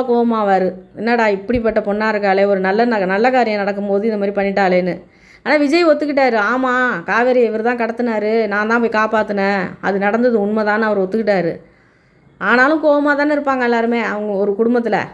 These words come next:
ஒரு நிச்சயம் நடக்கும்போது இந்த மாதிரி வந்து பண்ணிட்டாளே, அதை ஒரு நாள் தள்ளி கூட அவ பண்ணியிருக்கலாமே அப்படிங்கிற மாதிரி எல்லாருக்கும் ஒரு கோவம் இருக்க தான் செய்யும்.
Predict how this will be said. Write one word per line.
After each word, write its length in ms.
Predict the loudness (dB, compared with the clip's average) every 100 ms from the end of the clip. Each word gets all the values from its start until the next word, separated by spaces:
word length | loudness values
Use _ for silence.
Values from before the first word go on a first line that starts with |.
| -18 _ -8
ஒரு 160 | -4
நிச்சயம் 300 | -2 4 4
நடக்கும்போது 520 | 4 0 0 0 0 0
இந்த 140 | 0
மாதிரி 180 | 2 2
வந்து 160 | 0
பண்ணிட்டாளே, 560 | -2 -2 0 2 2 0 -2 -8 -20 -16 -4
அதை 180 | 2
ஒரு 160 | 4 4
நாள் 200 | 2 2
தள்ளி 260 | 0 0 0
கூட 160 | 2
அவ 220 | 2 0
பண்ணியிருக்கலாமே 520 | -2 -4 -2 -2 -2 -2
அப்படிங்கிற 340 | -2 -2 -2
மாதிரி 240 | 0 2
எல்லாருக்கும் 340 | 2 2 0 -2
ஒரு 80 | 0
கோவம் 220 | -2 -2
இருக்க 200 | -2 -2
தான் 140 | -2 0
செய்யும். 420 | 0 0 0